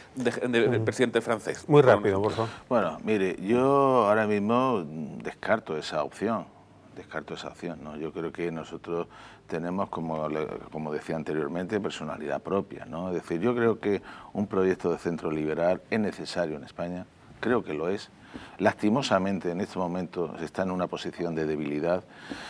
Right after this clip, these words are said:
Speaker 3: y a partir del cuatro de mayo, pues ya se verá. Evidentemente, eh, es el camino que a mí me gustaría que este proyecto continuara a lo largo del tiempo,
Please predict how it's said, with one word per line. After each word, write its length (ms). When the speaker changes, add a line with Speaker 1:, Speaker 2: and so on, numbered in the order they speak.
Speaker 3:
y 140
a 60
partir 340
del 120
cuatro 320
de 120
mayo, 380
pues 140
ya 100
se 160
verá. 260
Evidentemente, 840
eh, 420
es 160
el 140
camino 640
que 100
a 60
mí 100
me 140
gustaría 580
que 80
este 220
proyecto 420
continuara 800
a 100
lo 120
largo 300
del 180
tiempo, 380